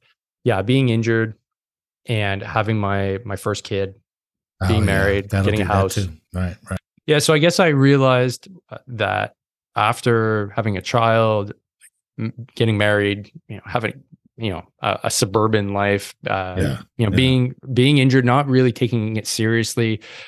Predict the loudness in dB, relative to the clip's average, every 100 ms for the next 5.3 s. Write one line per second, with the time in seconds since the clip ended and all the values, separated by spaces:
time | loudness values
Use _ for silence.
0 | -16 -4 2 4 2 -2 0 4 4 4
1 | 4 2 2 2 2 -2 -10 -4 -2 0
2 | 2 2 0 -2 -4 -2 -2 -2 -2 -2
3 | -2 -4 -6 _ -20 _ _ 2 4 4
4 | 2 2 0 0 -6 -4 -6 -6 -8 -6
5 | -6 -8